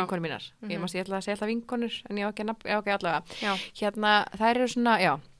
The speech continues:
Speaker 1: elska þessa
Speaker 2: Varstu
Speaker 1: laxveiði.
Speaker 2: ekki nafngreina þær?
Speaker 1: Jú, ef mástu um daginn sagði ég vinkona mín, þú veist, mástu, þú veist að tala um að ég ætti að segja bara Elva eða eitthvað, mástu
Speaker 2: Já.
Speaker 1: ekki eftir því?
Speaker 2: Nei,
Speaker 1: Æ, fuck
Speaker 2: nei.
Speaker 1: it.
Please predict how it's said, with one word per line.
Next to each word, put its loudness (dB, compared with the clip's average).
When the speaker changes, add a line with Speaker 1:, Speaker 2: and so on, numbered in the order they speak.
Speaker 1:
elska 0
þessa 0
Speaker 2:
Varstu -2
Speaker 1:
laxveiði. 0
Speaker 2:
ekki 0
nafngreina -4
þær? 2
Speaker 1:
Jú, 2
ef 2
mástu 4
um 2
daginn 6
sagði 2
ég -2
vinkona 2
mín, 4
þú -8
veist, -10
mástu, -4
þú 0
veist -16
að -20
tala -2
um 0
að 2
ég 0
ætti -10
að -4
segja -2
bara -4
Elva 0
eða -2
eitthvað, -8
mástu -6
Speaker 2:
Já. -8
Speaker 1:
ekki -10
eftir -10
því? -10
Speaker 2:
Nei, 2
Speaker 1:
Æ, -4
fuck -16
Speaker 2:
nei. -4
Speaker 1:
it. -10